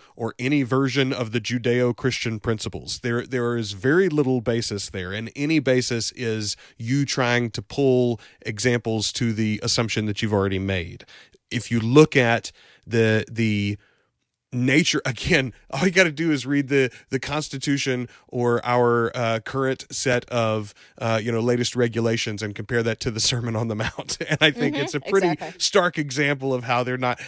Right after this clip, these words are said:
Speaker 1: again, or ask any rabbi how, how, uh, how based on the Juda-, uh, the, the Judaic tradition is of the American governmental system. <laughs> And they'll tell you quite far from it. Um,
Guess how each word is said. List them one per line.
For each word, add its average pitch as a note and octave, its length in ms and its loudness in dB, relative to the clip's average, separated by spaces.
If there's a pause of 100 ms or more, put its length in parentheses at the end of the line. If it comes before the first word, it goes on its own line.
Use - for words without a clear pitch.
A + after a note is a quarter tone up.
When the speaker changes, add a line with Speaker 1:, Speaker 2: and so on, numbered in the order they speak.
Speaker 1:
again, E3 260 -2
or D3 140 0
ask G#3 240 0
any A3 120 -2
rabbi F3+ 500 0 (200)
how, E3 220 -4
how, D#3 520 0
uh, C3 460 2 (360)
how E3+ 160 4
based C#3+ 360 -2
on C3 80 2
the B2+ 100 0
Juda-, A#2+ 460 0
uh, A#2 260 -6
the, A#2 300 -2
the A#2 180 -4
Judaic A#2 520 0
tradition A#2 540 0 (220)
is A#2+ 360 2
of A#2 260 0
the A#2+ 80 0
American A#2 380 2
governmental A2 360 0
system. G2+ 340 -4
<laughs> - 20 -8
And - 100 -12
they'll D#3+ 100 0
tell E3 200 2
you C#3+ 100 2
quite D#3 220 2
far G3 240 4
from C#3 160 -4
it. G2 120 -12 (440)
Um, C#3+ 300 4